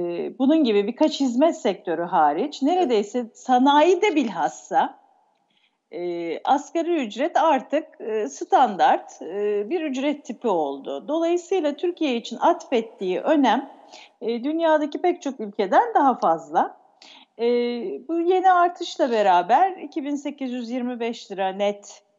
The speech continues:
Speaker 1: e, asgari ücret oldu. Hani bunun, e, yeterliliği zaten, e, ço-, konuşuluyor, yeterli olmadığını sendikalar,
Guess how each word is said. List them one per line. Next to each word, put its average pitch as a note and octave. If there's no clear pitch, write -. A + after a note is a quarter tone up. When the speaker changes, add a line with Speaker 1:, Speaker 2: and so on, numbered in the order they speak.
Speaker 1:
e, D3+
asgari D#3+
ücret D3
oldu. C#3+
Hani C#4+
bunun, E4
e, -
yeterliliği C#4+
zaten, C#4+
e, F#3
ço-, D#3+
konuşuluyor, C4+
yeterli G#3+
olmadığını F#3
sendikalar, G3+